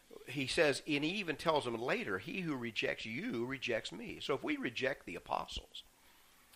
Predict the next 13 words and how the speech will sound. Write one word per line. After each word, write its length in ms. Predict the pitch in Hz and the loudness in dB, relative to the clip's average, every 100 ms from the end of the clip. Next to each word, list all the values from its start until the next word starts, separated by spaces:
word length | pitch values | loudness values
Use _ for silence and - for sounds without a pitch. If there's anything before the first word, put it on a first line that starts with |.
| - - | -20 -8
then 200 | 113 117 | -4 -4
he, 180 | 127 - | -4 -6
Jesus 380 | 107 139 - 104 | -4 -4 -4 -4
says, 200 | 107 101 | -4 -4
"Well, 140 | 104 | -4
you 180 | 123 113 | -4 -4
reject 540 | 110 104 120 123 - - - - | -4 0 2 2 0 -18 -20 -10
me 300 | 202 254 - - | -6 -6 -8 -12
because 300 | 92 - 92 | -10 -6 0
I 120 | 123 | 2
sent 320 | 139 - - | 2 -4 -6
the 80 | 95 | -8
apostles." 580 | 90 82 69 - - | -6 -4 -4 -8 -14